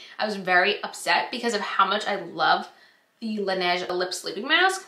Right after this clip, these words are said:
So this was just, like, a big flop for me, and I just wanted to be able to review it <laughs> here for you guys. But this is not being counted in my spreadsheet. I just wanted to say before <laughs> I throw it out that I do not like this. Now, the lip balm I did finish is very bittersweet. It's from Becca, and it's their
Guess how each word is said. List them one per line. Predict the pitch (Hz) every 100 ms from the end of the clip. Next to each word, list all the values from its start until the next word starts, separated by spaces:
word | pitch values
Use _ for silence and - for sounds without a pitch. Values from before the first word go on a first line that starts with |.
| -
So | - 220
this | 208 277
was | 381
just, | 359 -
like, | 226
a | 175 170
big | 202 208 202 - _ _ _ _ _ _ _ _
flop | 180 170 175 -
for | 277
me, | 302 294
and | 214
I |
just | 190 262
wanted | 269
to | 233
be | 190
able | 196
to | 190
review | 156 - 165
it | 214
<laughs> | -
here | 277 247 285 - 233 - - - -
for | - 240
you | 254
guys. | 277 285 302 302 - _ _ _
But | 180 180 -
this | 214 240
is | 285
not | 254 240
being | 240
counted | 226 202 208 -
in | 208
my | 190 185
spreadsheet. | 190 - 214 208 226 214 -
I | 196
just | 202 214
wanted | 196
to | 196
say | 185 196 190 -
before | 202 196 214
<laughs> |
I | - -
throw | - 208 202
it | 208
out | 190 180 - - - _ _ _
that | 175
I | 170 165
do | 175
not | 170 - -
like | -
this. | - - - - _ - _ -
Now, | 208 180 -
the | 208 190 190 165 202
lip | 233
balm | 294 294
I | 302
did | 233 226
finish | 214 208 -
is | 202 190
very | 170 180 247
bittersweet. | 277 294 294 233 208
It's | 202 -
from | 202 185
Becca, | 190 254
and | 233 208
it's | 208 -
their | 180